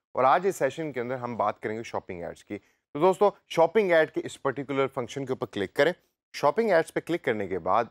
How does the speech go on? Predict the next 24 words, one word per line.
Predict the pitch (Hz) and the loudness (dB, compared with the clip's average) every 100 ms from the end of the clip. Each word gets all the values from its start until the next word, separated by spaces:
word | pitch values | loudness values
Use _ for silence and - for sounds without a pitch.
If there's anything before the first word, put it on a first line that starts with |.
| _ | _
अब | 113 98 | -6 -4
Google | 113 135 | -2 2
आपके | 113 110 | 2 0
सामने | 113 117 | -8 -6
डिफरेंट | 107 - 120 | -8 -8 -2
ऑब्जेक्टिव्स | 104 - 98 139 113 | -2 0 -6 -6 -4
रख | 107 - | -4 -2
रहा | 120 | -2
है | 139 | -2
कि | 131 | -2
भाई | 113 139 | -2 0
आपके | 104 - 123 | 0 0 -2
ऑब्जेक्टिव | 104 98 - 143 - - | -2 -4 -6 -6 -8 -2
क्या | 123 | 0
हैं | 120 120 175 _ _ | 0 -2 -4 _ _
इस | 131 135 | -4 0
एड | 113 | 0
को | - | 0
रन | 98 95 | -6 -6
करने | 98 90 | -8 -10
के | 90 | -10
लिए। | 87 | -12
For | 87 180 | 0 2
example, | 202 147 135 156 | 4 2 2 2